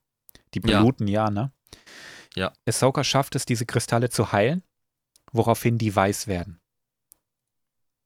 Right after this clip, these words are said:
Speaker 2: Und daher hat sie die weißen Funzeln. Ich hab mich schon gefragt.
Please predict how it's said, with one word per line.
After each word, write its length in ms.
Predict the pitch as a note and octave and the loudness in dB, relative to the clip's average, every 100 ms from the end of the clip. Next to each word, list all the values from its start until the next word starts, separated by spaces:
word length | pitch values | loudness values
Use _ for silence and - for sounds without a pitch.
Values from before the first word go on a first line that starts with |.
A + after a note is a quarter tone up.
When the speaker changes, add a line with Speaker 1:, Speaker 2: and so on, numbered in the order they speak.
| _ _ - - | _ _ -18 -14
Speaker 2:
Und 120 | A2 G#2 | -14 -6
daher 380 | - F#3 G3+ G3 | 0 2 4 2
hat 140 | G#3 - | 0 -4
sie 100 | G3 | -6
die 140 | F#3+ | 0
weißen 320 | F#3 F#3 F3+ | 0 0 -4
Funzeln. 420 | F3+ F3 D#3 B2+ | -2 -2 0 0
Ich 140 | G2 D3+ | 0 -4
hab 80 | - | -4
mich 80 | |
schon 140 | D#3 B2+ | -4 -4
gefragt. 520 | G#2+ - - - | -4 -4 -4 -8